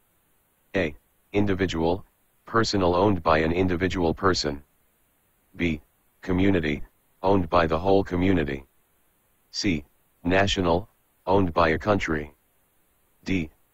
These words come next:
international, accessed by all nations. Four, on the basis of status of development.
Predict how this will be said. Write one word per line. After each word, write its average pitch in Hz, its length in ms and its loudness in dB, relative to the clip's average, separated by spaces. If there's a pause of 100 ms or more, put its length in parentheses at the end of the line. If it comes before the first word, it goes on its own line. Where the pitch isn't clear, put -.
(140)
international, 95 840 0 (360)
accessed 110 520 0
by 82 180 2
all 92 240 4
nations. 90 640 -2 (3750)
Four, 87 400 0 (380)
on 85 160 0
the 78 80 -2
basis 90 460 -2
of 78 140 -4
status 87 440 -2
of 78 160 -4
development. 78 640 -2